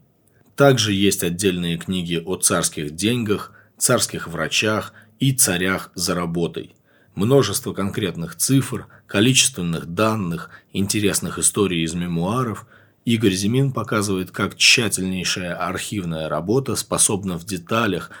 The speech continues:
помочь реконструировать даже совсем не публичные стороны жизни русских царей. Московский историк,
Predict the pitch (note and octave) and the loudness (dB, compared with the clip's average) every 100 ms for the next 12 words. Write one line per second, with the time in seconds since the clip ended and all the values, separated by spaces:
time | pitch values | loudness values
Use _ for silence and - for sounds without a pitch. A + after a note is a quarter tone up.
0 | - - G2 F#2 E2+ D#2+ E2 F#2 E2+ - | -10 -2 0 0 -2 -4 -4 -4 -4 0
1 | A#2 C#3 C3+ A#2 - - _ G#2+ A#2 A2+ | 4 6 6 4 -4 -20 _ 0 2 4
2 | G#2 A2 - C#3+ C3+ C3 B2+ A2+ G#2 G2 | 2 2 4 4 4 4 2 0 0 2
3 | - D2 D2 - - F2 D2+ D2+ C#2+ D#2+ | 2 0 -4 -2 0 0 0 -4 -6 -2
4 | A2 G#2 F#2 E2+ E2 - - - F2+ E2+ | -2 -2 -4 -2 -6 -6 -8 -6 -2 -2
5 | D2 - _ _ _ _ _ _ _ _ | -2 -6 _ _ _ _ _ _ _ _
6 | _ _ _ _ _ - G2 A#2 - A#2 | _ _ _ _ _ -4 0 0 2 0
7 | - G2 F#2 - G#2+ F2 D#2 - | 0 -2 0 0 2 2 0 -4